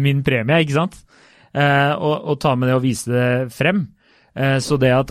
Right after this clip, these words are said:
andre også syns din kjæreste er attraktiv, er jo selvfølgelig veldig, eh, igjen kult for deg, ikke sant? For det betyr jo at, ok, du har scoret en dame andre også liker. Eh, men hvis du er som kvinne, da, for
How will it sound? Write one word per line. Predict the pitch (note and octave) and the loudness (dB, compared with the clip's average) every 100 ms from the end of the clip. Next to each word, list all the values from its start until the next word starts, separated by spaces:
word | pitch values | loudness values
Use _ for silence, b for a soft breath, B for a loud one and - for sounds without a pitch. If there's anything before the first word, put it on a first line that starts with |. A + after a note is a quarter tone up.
| - | -4
andre | C#3 A2+ A2+ A#2+ | -2 0 0 -2
også | B2+ | -4
syns | - A#2+ A#2+ A#2 | -4 -4 -4 -4
din | A#2 A2+ | -4 -2
kjæreste | A#2+ G#2 B2 | -2 -4 -4
er | A2 | -6
attraktiv, | G2+ F#2+ D3 D#3+ - | -6 -6 -2 -2 -4
er | A2 G#2+ | -4 -4
jo | |
selvfølgelig | G#2 A2+ A2 G2+ G#2 A2 | -2 -2 -2 0 0 0
veldig, | G#2+ G2 G2+ G2+ G2+ G2+ G#2+ - _ _ | 0 -2 -2 -2 -2 -4 -6 -14 _ _
eh, | - A2+ A2+ | -10 -8 -6
igjen | A#2+ G2+ G#2+ G2 | -4 -4 -4 -2
kult | G#2+ | -2
for | - B2 | 0 2
deg, | D3+ | 2
ikke | B2+ | 0
sant? | C#3+ - | -2 -2
For | A#2 | -2
det | A2+ | 0
betyr | A2+ | -2
jo | G#2+ | 0
at, | A2 A#2+ | -2 -4
ok, | A#2 A2+ | -4 -4
du | A2 | -4
har | A2 | -4
scoret | A2 G2+ | -4 -4
en | G#2 | -4
dame | F#2+ G2 G2 b b b | -4 -6 -8 b b b
andre | A#2+ G2+ G#2 | -4 -2 -2
også | F#2+ G#2 | -2 -2
liker. | F#2+ D3 D3+ _ b b b b b b | -2 0 -2 _ b b b b b b
Eh, | B2 A#2+ A#2+ A#2+ - | 0 2 2 0 -2
men | C3 C3 C3+ | -2 0 0
hvis | - | 0
du | C3+ - | -2 -2
er | A#2+ A#2+ B2 A#2+ | -2 -2 -2 -4
som | B2 A#2+ | -2 -2
kvinne, | A#2+ A#2+ A2 | -2 -2 -2
da, | C3+ A#2 _ _ | -4 -8 _ _
for | _ - - B2 | _ -20 -4 0